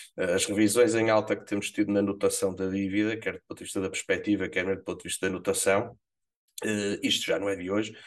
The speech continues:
eh, fazem parte de uma certa estratégia de proteção do país quanto a uma crise de dívida.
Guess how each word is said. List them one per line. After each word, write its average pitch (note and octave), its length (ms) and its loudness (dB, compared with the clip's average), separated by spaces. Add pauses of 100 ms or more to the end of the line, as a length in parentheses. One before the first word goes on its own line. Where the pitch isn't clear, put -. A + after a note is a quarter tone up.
(300)
eh, - 120 -8
fazem G#2+ 400 0
parte A2+ 300 0
de A2 60 -6
uma A2 120 0
certa A2 300 0
estratégia G#2+ 640 0
de - 80 -12
proteção - 500 -2
do G#2 100 -2
país G2+ 360 0
quanto G2 280 -2
a G2 40 0
uma G#2 120 0
crise G2 300 -8
de A#2 80 -12
dívida. G2+ 400 0